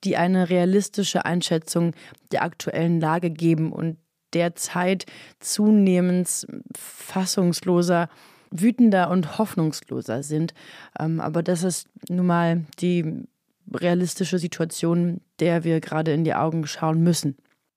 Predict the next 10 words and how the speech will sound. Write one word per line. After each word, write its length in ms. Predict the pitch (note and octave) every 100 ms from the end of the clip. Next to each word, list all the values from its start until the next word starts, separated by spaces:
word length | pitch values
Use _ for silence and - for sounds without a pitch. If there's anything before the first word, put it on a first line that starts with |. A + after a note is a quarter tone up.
| _ _ _ _ _ _ _ -
Eine 320 | E3+ D#3+ D#3
weitere 400 | E3 G3+ B3 G3+
Empfehlung 520 | - F3 - F3+ E3+ - _ - _
ist 560 | - G3+ F#3+ - - - - -
Apokalypse 720 | - F3 F#3+ - G3+ A3 - -
und 160 | F#3
Filterkaffee 800 | - - G3+ - E3+ D#3+ D3+ E3
mit 220 | E3 D#3+
Micky 300 | E3+ E3 -
Beisenherz. 760 | E3 - D3 F3 D#3+ C#3 C3 -